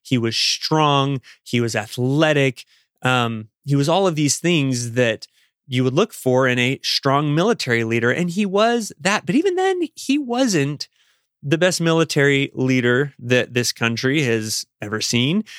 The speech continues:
He was determined and he was persistent and he refused to give up, but he lost more battles than he won. But even then, he was so much more than just a military person. He was a statesman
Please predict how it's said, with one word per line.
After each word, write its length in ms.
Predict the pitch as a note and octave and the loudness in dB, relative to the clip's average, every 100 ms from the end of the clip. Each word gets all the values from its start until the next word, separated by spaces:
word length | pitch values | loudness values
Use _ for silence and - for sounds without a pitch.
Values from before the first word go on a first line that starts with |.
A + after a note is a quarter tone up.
| - _ | -20 _
He 400 | - D#3 D#3 D3 | -2 2 2 0
was 220 | C3 C3+ | 0 -2
determined 640 | A#2+ A#2+ - G#3+ G#3 B2+ D3 | -2 -4 0 2 2 0 0
and 140 | B2+ | 0
he 100 | B2+ | 2
was 140 | B2 | 0
persistent 640 | - A#2+ - F#3 - B2 A2+ | -2 -2 0 0 0 -4 -2
and 80 | B2 | -2
he 100 | B2+ | -2
refused 480 | A#2 - D#3 E3 - | -2 -2 0 0 -2
to 60 | |
give 140 | A#2 A#2 | -2 0
up, 180 | F3+ - | 0 -2
but 120 | B2+ | -2
he 120 | F#3 | -2
lost 580 | A#3+ C#3+ A3 - - - _ | 0 -2 -2 -4 -8 -12 _
more 200 | C#3 C#3+ | -2 0
battles 540 | C3 C3+ D#3+ B2 A#2+ - | 2 2 2 0 -2 -4
than 240 | C3 B2+ | -2 -2
he 180 | A#2+ C3 | 0 0
won. 420 | B2+ F3 A2 F#2+ _ - - - _ _ _ _ - | 0 -2 -4 -10 _ -20 -20 -20 _ _ _ _ 0
But 100 | C4 | 2
even 160 | A#3+ | 4
then, 160 | A#3 G#3 | 4 2
he 140 | D3 | 2
was 200 | G#3+ G#3 | 2 2
so 160 | - F#3+ | 0 0
much 220 | D#3+ - | 0 0
more 220 | C3+ D3+ | 2 2
than 160 | B2 A#2 | 2 -2
just 180 | A#2+ B2 | -2 -2
a 60 | |
military 680 | A#2+ C#3 F#3 - G#2+ G#2 G#2 _ | 0 0 0 -2 -4 -4 -10 _
person. 340 | - A2+ - A2+ | -2 -2 -2 -2
He 140 | C3 | 0
was 200 | D#3 D3+ | 0 2
a 280 | C#3 C3 - | 0 0 -4
statesman 760 | - - A2+ A2+ - C3 G3+ | -8 -2 -2 -2 -2 0 -2